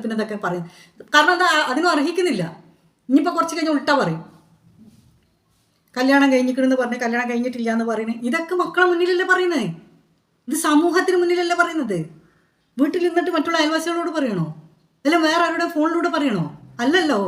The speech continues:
സമൂഹത്തിന് മുന്നിലല്ലേ പറയും. എനിക്ക് ഇങ്ങനെയൊക്കെ പറയാൻ അറിയുള്ളൂ, ഞാൻ ഇങ്ങനെയൊക്കെ പറയുള്ളൂ. അല്ല മറ്റുള്ളവന്മാർ തന്ത്രപരമായിട്ടൊന്നും എനിക്ക് പറയാൻ അറിയില്ല. എൻ്റെ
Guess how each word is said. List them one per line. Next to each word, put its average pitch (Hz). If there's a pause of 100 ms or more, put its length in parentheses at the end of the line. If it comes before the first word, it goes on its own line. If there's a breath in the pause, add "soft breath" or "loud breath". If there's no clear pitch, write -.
(440)
സമൂഹത്തിന് 330
മുന്നിലല്ലേ 320
പറയും. 294
എനിക്ക് 381
ഇങ്ങനെയൊക്കെ 269
പറയാൻ 208
അറിയുള്ളൂ, 170 (560)
ഞാൻ 320 (100)
ഇങ്ങനെയൊക്കെ 277
പറയുള്ളൂ. 180 (1600)
അല്ല 294
മറ്റുള്ളവന്മാർ 320 (100)
തന്ത്രപരമായിട്ടൊന്നും 285
എനിക്ക് 240 (100)
പറയാൻ 220
അറിയില്ല. 175 (960)
എൻ്റെ 330